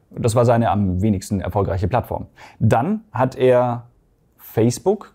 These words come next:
gemacht. Äh, auf Facebook waren es so Richtung fünftausend Follower, die er da gewonnen hat. Auf L-,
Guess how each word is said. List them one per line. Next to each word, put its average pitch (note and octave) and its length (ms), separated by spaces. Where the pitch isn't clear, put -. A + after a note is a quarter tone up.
gemacht. - 440
Äh, - 60
auf G#2 540
Facebook D#3+ 480
waren A#2 280
es - 280
so G2+ 420
Richtung G2+ 300
fünftausend E3 1080
Follower, D#3 480
die C#3 220
er B2 180
da A#2+ 160
gewonnen B2 400
hat. F#3 220
Auf G#2+ 420
L-, G#2 420